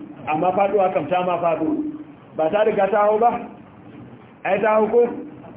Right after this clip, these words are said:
Nawa ne suka hau suka faɗo? To ita ce yan lele? Ita ta fi sauran? Ai, ita ma sai an mata jan carbin inyamuri. Eh, ba kun san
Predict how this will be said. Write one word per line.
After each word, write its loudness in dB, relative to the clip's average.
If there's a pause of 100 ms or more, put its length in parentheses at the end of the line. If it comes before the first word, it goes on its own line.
Nawa 2
ne 0
suka 0
hau 4
suka 0
faɗo? 0 (1120)
To 0
ita 2
ce 0
yan 0
lele? 4 (2250)
Ita 2
ta 2
fi 0
sauran? 2 (2000)
Ai, 0 (260)
ita 2
ma 2
sai 2
an 2
mata 2
jan 0
carbin 0
inyamuri. 0 (1900)
Eh, 2 (720)
ba 0
kun 0
san -2